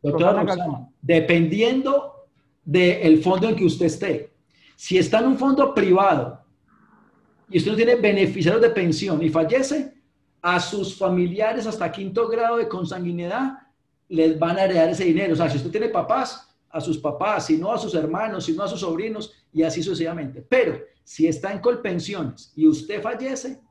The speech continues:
Speaker 1: ahí no hay ninguno. Entonces el gobierno dice, como dice vulgarmente, la casa gana. O sea, ahí no hay ninguna, no hay ninguna masa sucesoral. En el fondo privado, sí. Y dependiendo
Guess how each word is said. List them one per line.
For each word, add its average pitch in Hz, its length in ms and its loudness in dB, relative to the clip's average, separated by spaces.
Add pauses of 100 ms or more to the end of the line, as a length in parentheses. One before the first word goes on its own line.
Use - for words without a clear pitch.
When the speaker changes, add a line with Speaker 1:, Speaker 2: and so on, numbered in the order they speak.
(640)
Speaker 1:
ahí 151 260 4
no 170 120 -2
hay 185 100 -4
ninguno. 190 300 -8
Entonces 165 220 -2
el 160 60 4
gobierno 147 240 0
dice, 175 240 -2
como 147 160 -6
dice 180 140 -4
vulgarmente, 190 500 -6
la 135 260 -4
casa 170 360 -6
gana. 160 440 -8 (1040)
O - 100 -20
sea, - 220 -10
ahí 147 160 2
no 170 140 0
hay 175 80 0
ninguna, 175 460 -4
no 139 100 -2
hay 143 80 -2
ninguna 160 280 -2
masa 156 400 -4
sucesoral. 123 640 -6 (180)
En 135 160 -4
el 127 140 -2
fondo 135 320 -4
privado, 147 640 -4
sí. - 440 -10 (1200)
Y 220 280 -4
dependiendo 139 1080 -2